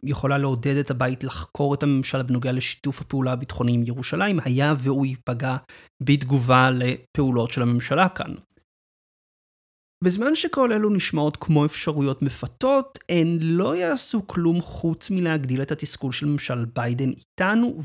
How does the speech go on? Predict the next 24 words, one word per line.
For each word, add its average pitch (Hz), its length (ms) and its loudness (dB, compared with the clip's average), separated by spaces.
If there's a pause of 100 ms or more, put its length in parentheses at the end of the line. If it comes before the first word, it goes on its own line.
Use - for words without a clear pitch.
ולהעכיר 160 840 0
את 151 120 -4
היחסים 143 520 -2 (520)
לא 139 160 4
רק 269 200 2
עם 240 80 0
הממשל, 202 680 0
אלא 185 180 -2 (240)
עם 185 180 2
כל 151 320 0
המפלגה 151 420 -2
הדמוקרטית. 127 760 -4 (760)
אם 254 240 4
ממשלת 226 360 0
ישראל 175 400 0
תגדיל 135 520 0
את 170 80 -6
שיתוף - 280 -8
הפעולה 143 300 -4
עם 139 120 0
הרפובליקנים, 135 760 -2
הדבר 139 260 -4
היחיד 208 400 -2
שנעשה 190 560 -2